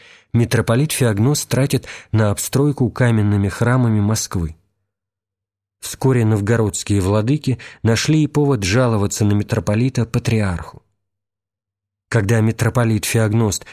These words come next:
облёк своего избранного владимирского наместника в крещатую филонь, то и новгородский архиепископ Василий,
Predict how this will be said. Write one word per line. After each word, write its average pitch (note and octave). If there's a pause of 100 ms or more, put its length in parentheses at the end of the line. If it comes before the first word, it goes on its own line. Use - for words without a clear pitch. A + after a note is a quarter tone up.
(160)
облёк A2
своего A2
избранного G2+
владимирского G#2
наместника G#2 (160)
в -
крещатую G#2+
филонь, C#3 (580)
то A#2+
и A#2
новгородский B2+
архиепископ B2+
Василий, A#2